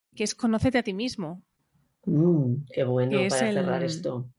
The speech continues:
Speaker 1: el conócete a ti mismo en todos los sentidos y vas a ver, ah, y encontrarás el camino. O sea, yo si tuviera que, ¿no? Cuando la gente me pregunta, cu-, por, ¿no? Eh, gente que me conoce de hace mucho tiempo, ¿en dos mil diecinueve pasó algo en ti?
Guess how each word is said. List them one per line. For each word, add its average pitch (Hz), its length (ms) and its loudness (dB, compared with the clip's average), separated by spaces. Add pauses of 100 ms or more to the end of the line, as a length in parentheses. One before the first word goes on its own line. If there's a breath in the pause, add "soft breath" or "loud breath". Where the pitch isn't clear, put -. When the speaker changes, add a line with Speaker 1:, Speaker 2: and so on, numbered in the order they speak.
(280)
Speaker 1:
el 196 120 -8
conócete 233 300 0
a 247 40 0
ti 233 100 -4
mismo 202 460 -2
en 180 180 -6
todos 220 220 -2
los 220 100 -4
sentidos 185 500 -4
y 180 60 -6
vas 180 160 -6
a 202 60 -2
ver, 190 420 -4 (640)
ah, 185 240 -4
y 208 80 0
encontrarás 202 380 -2
el 233 80 -4
camino. 185 420 -4
O 180 120 -10
sea, 170 580 -8 (1400)
yo 214 80 -2
si 208 80 0
tuviera 220 280 0
que, 220 220 -2
¿no? 226 160 -2
Cuando 202 180 -2
la 180 80 -2
gente 202 160 -2
me 214 60 -2
pregunta, 202 300 -2
cu-, - 240 -18 (200)
por, 214 220 -4 (120)
¿no? 240 180 -2
Eh, 208 560 -6 (320)
gente 214 180 -4
que 226 60 0
me 226 60 -2
conoce 233 240 -2
de 233 60 2
hace 220 120 -4
mucho 220 180 -4
tiempo, 220 260 -2
¿en 208 180 -4
dos 202 160 -2
mil 214 80 2
diecinueve 262 300 2
pasó 233 320 -2
algo 208 280 -2
en 190 120 -2
ti? 226 260 -4